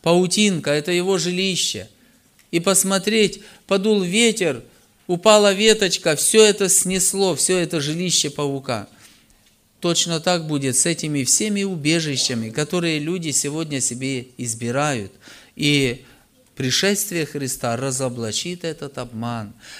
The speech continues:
Поэтому нужно сегодня каждому человеку воспользоваться вот этой евангельской вестью, воспользоваться для того, чтобы от греха освободиться и от грядущего гнева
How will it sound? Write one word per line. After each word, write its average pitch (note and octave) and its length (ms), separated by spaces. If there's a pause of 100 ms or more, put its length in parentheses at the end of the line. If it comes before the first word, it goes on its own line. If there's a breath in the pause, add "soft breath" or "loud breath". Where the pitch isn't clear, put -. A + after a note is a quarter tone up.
(120)
Поэтому F3+ 440
нужно F3+ 340
сегодня D#3+ 760 (520)
каждому F3 800
человеку E3+ 880
воспользоваться D#3 1400 (360 soft breath)
вот C3 180
этой D3+ 340
евангельской D#3 920
вестью, C3 720 (340 loud breath)
воспользоваться G3+ 880
для F#3+ 180
того, G3 280
чтобы F3+ 340
от E3 120
греха D#3+ 480
освободиться A2+ 840 (360 loud breath)
и D#3+ 120
от E3 200
грядущего C#3 1040 (240 loud breath)
гнева E3 1000